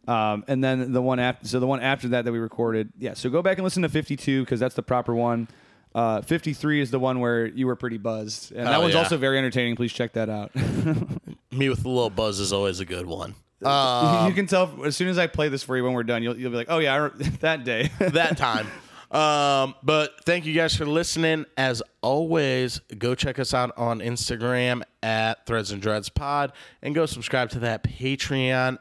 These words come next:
Speaker 2: at Threads and Dreads. We really appreciate it. Go listen on all platforms, Spotify, iTunes, wherever the fuck you're listening to podcasts.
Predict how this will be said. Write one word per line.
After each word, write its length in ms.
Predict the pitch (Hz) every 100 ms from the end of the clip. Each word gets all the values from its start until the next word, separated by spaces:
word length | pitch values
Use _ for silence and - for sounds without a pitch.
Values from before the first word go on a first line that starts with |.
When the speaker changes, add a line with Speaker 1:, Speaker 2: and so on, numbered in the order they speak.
| -
Speaker 2:
at 420 | 123 131 127 _
Threads 420 | - 120 123 120
and 260 | - 120 113
Dreads. 800 | 101 107 117 131 143 147 139 120 - -
We 100 | 131
really 260 | 127 139 143
appreciate 680 | 139 147 139 - 139 139 135
it. 240 | 135 117
Go 200 | 131 131
listen 400 | 127 131 - 131
on 200 | 120 117 -
all 240 | 139 143 143
platforms, 840 | 143 139 123 127 131 131 127 123 - - - -
Spotify, 920 | - - 170 160 - 151 147 147 143 -
iTunes, 580 | 151 151 - 147 139
wherever 180 | 143 190
the 140 | 135 92
fuck 420 | - - 147 -
you're 120 | 120
listening 480 | 104 120 131 120 101
to 60 | -
podcasts. 960 | - 117 135 - 110 104 113 - -